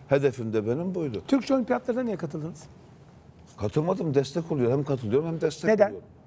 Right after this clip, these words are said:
Speaker 1: Neden katılmayayım?
Speaker 2: Yani sonuçta Fethullah Gülen cemaatinin bir
Speaker 1: Hayır, neden
Speaker 2: organizasyonu.
Speaker 1: katılmayayım? Fethullah Gülen, Gülen, Gülen de bu, bu insan, bu, bu toplumun insanı.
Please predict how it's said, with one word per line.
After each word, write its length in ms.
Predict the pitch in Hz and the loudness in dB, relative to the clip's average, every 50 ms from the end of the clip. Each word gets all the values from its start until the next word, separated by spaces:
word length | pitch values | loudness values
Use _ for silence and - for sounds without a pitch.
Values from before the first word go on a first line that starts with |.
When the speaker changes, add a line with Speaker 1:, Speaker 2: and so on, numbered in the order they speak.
| - - - - | -20 -18 -6 -2
Speaker 1:
Neden 260 | 117 131 160 170 170 | 0 0 0 0 -2
katılmayayım? 520 | 165 143 - 139 127 117 120 139 196 - - - - - - | -4 -4 -2 -2 -2 -2 -2 -4 -6 -8 -12 -18 -20 -10 0
Speaker 2:
Yani 220 | - 185 185 185 160 | 2 2 2 2 2
sonuçta 280 | - 233 240 190 - | 0 0 0 0 -2
Fethullah 380 | 196 208 220 240 240 247 214 175 | -6 -6 -4 0 2 2 2 2
Gülen 220 | 196 214 233 208 | 2 0 0 0
cemaatinin 460 | 180 175 175 170 165 160 147 - 160 156 | 2 0 2 2 2 0 0 -2 -4 2
bir 60 | - | 2
Speaker 1:
Hayır, 140 | - 160 175 | 2 4 4
neden 80 | 160 147 | 2 4
Speaker 2:
organizasyonu. 340 | 143 165 180 196 208 196 | 4 4 4 4 2 4
Speaker 1:
katılmayayım? 540 | 185 190 175 - 185 156 143 135 135 156 190 220 - - - - - - | 0 -2 0 0 -2 0 2 0 0 -2 -4 -10 -14 -20 -20 -20 -20 -2
Fethullah 460 | - 143 139 160 160 160 170 160 165 | -2 0 2 2 4 4 4 2 2
Gülen, 240 | - 165 175 175 165 165 | 0 2 2 2 2 0
Gülen, 260 | 143 143 147 147 151 147 | -2 -2 0 -2 -2 0
Gülen 260 | 147 156 165 151 147 | 4 4 4 6 6
de 140 | 139 135 123 | 2 2 2
bu, 100 | 139 143 143 | -2 -8 -2
bu 120 | 135 143 | 0 2
insan, 340 | 143 143 131 - 131 123 120 110 123 | 2 2 2 2 0 -2 -2 -4 -2
bu, 120 | 120 127 - - | -2 -2 -2 -2
bu 140 | 131 135 - | -6 -6 0
toplumun 460 | - 135 - - 110 110 107 107 104 | 0 -2 -2 0 -4 -2 -2 0 0
insanı. 460 | 120 135 139 - 175 165 160 156 - | 0 0 0 0 -2 -2 -2 -4 -8